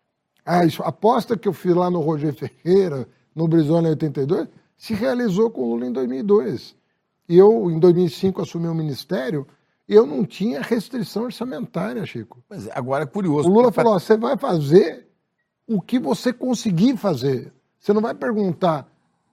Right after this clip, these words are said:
Speaker 1: se tem dinheiro. Você vai, você vai me responder se você vai conseguir entregar até dois mil e dez o que você tá me prometendo."
Speaker 2: Pois é, era ministro da Educação, mas sabia que tinha, tem restrição de grana pra fazer
Speaker 1: E eu
Speaker 2: restrição
Speaker 1: não
Speaker 2: de
Speaker 1: tive.
Speaker 2: dinheiro,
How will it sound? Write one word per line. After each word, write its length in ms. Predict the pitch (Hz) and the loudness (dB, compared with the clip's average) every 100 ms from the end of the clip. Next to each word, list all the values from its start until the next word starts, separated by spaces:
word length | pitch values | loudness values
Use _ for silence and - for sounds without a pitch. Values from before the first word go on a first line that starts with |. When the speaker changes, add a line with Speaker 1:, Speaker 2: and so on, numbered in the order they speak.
| _ | _
Speaker 1:
se 160 | - - | -12 -10
tem 280 | - 190 190 | 0 2 2
dinheiro. 520 | 165 156 151 123 113 | 0 0 -2 -4 -6
Você 140 | - | -6
vai, 220 | 180 208 208 175 _ | -4 -4 -6 -12 _
você 180 | 143 196 | -8 -4
vai 140 | 185 | -2
me 100 | 220 | -2
responder 540 | 196 202 - 180 180 214 | -2 -4 -4 -2 -2 -2
se 100 | 220 | -4
você 300 | 233 156 208 | -8 -6 -8
vai 160 | 233 | -8
conseguir 400 | 226 220 226 190 | -8 -8 -6 -6
entregar 640 | 226 214 269 208 170 190 220 _ _ _ _ _ _ _ - | -6 -4 -6 -2 -2 -2 -8 _ _ _ _ _ _ _ -6
até 320 | 175 - 208 | -2 2 2
dois 200 | 208 196 | 4 2
mil 140 | 196 | 0
e 20 | |
dez 380 | 165 127 165 214 | -2 -2 0 -2
o 60 | 214 | -4
que 60 | - | -8
você 80 | |
tá 140 | 196 233 | -10 -8
me 120 | 226 | -8
prometendo." 760 | 214 233 311 - 190 190 117 131 _ _ _ - | -8 -8 -8 -8 -8 -8 -12 -14 _ _ _ -12
Speaker 2:
Pois 120 | 120 | -2
é, 40 | |
era 200 | 107 131 | 0 2
ministro 400 | 156 143 139 123 | 2 0 -2 -2
da 60 | 120 | -4
Educação, 520 | 107 120 95 - 139 | -2 -2 -2 -2 -6
mas 180 | 185 143 | -6 -2
sabia 420 | 139 101 101 156 | 0 0 0 -2
que 100 | - | -4
tinha, 320 | - 117 104 - _ _ _ _ - | -10 -10 -10 -12 _ _ _ _ -6
tem 120 | 110 | -2
restrição 640 | 98 104 95 80 - 170 | 0 -2 -4 -4 -2 -2
de 80 | 131 | -2
grana 380 | 98 113 160 139 | 2 4 4 4
pra 140 | 110 | 0
fazer 260 | - 92 208 | -2 -2 -2
Speaker 1:
E 60 | |
eu 160 | 226 254 | 2 0
Speaker 2:
restrição 140 | 349 127 | 0 -2
Speaker 1:
não 60 | |
Speaker 2:
de 60 | 208 | -2
Speaker 1:
tive. 160 | 208 | -2
Speaker 2:
dinheiro, 280 | - 147 175 | 0 0 0